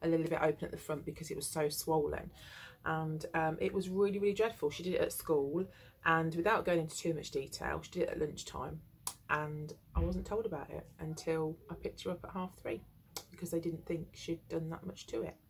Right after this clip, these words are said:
So, uh, we won't go down that road, but as you can imagine, as a parent, I, uh, was quite worried and not, um, not best pleased. So I am just hoping that,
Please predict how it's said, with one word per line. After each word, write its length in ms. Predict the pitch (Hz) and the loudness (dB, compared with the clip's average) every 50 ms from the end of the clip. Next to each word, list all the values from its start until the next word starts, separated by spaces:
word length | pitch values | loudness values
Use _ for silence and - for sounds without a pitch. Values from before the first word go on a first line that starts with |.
| - | -18
So, 460 | - - - 160 160 160 160 160 156 160 | -12 -6 -2 0 2 2 2 2 2 2
uh, 200 | - 156 156 156 - - - - - - - - - - | 2 2 2 0 -2 -10 -20 -20 -20 -20 -20 -20 -6 0
we 140 | - 226 | 2 4
won't 200 | 247 269 269 220 | 6 6 6 4
go 120 | 226 220 196 | 4 4 4
down 260 | 185 185 175 160 160 | 6 4 4 4 4
that 160 | 156 - - | 2 0 2
road, 340 | 156 143 139 143 165 175 - - | 2 4 6 6 4 4 4 4
but 160 | 165 160 - | 4 4 4
as 160 | 208 208 196 | 4 2 2
you 60 | 196 | 0
can 180 | 190 - 196 180 | 0 0 2 2
imagine, 420 | 175 170 160 147 151 147 165 170 | 4 4 2 2 2 2 2 2
as 120 | 170 165 160 | 2 2 0
a 40 | 165 | -2
parent, 540 | - - 160 156 147 139 151 160 165 175 - | -2 -2 0 0 0 0 -2 -4 -4 -4 -2
I, 260 | 165 160 156 156 156 | -2 -2 0 0 0
uh, 120 | 156 151 156 156 - - - - - - - - - - - - - - - - | 0 0 -2 -4 -8 -14 -18 -18 -18 -18 -18 -18 -18 -18 -18 -16 -16 -10 -4 -2
was 120 | 208 202 | -2 0
quite 240 | - - 208 - 180 | 4 6 6 6 8
worried 260 | 175 165 151 151 151 | 8 8 8 8 8
and 120 | 156 160 | 6 4
not, 360 | 170 160 156 - - - - - | 2 2 0 -2 -4 -6 -2 2
um, 260 | 175 170 165 160 156 160 | 2 2 2 2 0 -2
not 240 | 160 165 160 - - | -2 -2 -2 -2 -4
best 240 | - 160 - - - | -6 -6 -6 -8 -6
pleased. 380 | - - 151 147 139 143 - - | -4 -2 -2 -2 -2 -2 -2 0
So 400 | - - 151 147 147 147 151 - - - | 2 4 4 6 6 6 4 4 2 2
I 240 | 170 190 226 240 247 | 4 4 4 6 4
am 200 | 247 233 214 196 | 2 0 -2 2
just 560 | - 208 202 196 190 - - - - - - - - - - _ - - - - - - - - - - - - | 6 6 6 6 6 2 -4 -6 -8 -10 -12 -14 -18 -20 -20 _ -20 -20 -20 -20 -20 -20 -20 -20 -20 -10 -6 0
hoping 680 | - - 226 220 202 202 - - 175 175 202 247 202 185 | 4 8 10 10 10 8 6 6 6 6 6 2 0 0
that, 280 | 180 175 170 156 - | 2 4 4 4 2